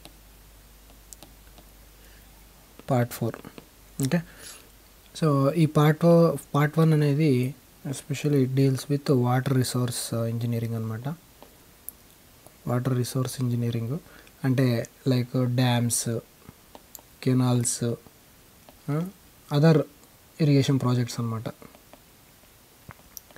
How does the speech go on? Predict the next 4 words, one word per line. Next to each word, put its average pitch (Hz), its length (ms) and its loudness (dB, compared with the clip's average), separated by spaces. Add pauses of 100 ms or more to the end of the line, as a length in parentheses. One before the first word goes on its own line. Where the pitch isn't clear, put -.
(800)
ఇరిగేషన్ 131 520 0
ప్రాజెక్ట్స్. 117 580 -2 (600)
ఓకే, 123 220 -6 (1300)
మ్, 139 340 0